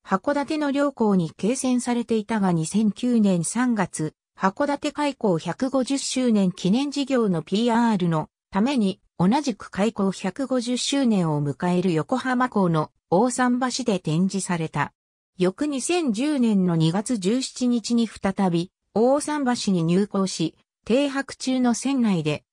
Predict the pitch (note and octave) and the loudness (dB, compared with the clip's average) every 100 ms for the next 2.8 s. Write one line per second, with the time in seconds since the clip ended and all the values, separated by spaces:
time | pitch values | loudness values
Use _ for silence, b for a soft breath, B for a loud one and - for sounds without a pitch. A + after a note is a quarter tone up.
0 | _ - F#3 C#4+ D4+ C#4+ C4 C#4 - A#3 | _ 0 2 2 0 -2 -2 -4 -4 -4
1 | C4+ - A3 F#3 D#3+ - F3 A3 B3+ B3+ | -4 0 0 2 0 -2 -4 -2 -2 -4
2 | A#3 A3 G3+ A3 - F3 E3+ | -2 -2 -2 -4 -4 -4 -4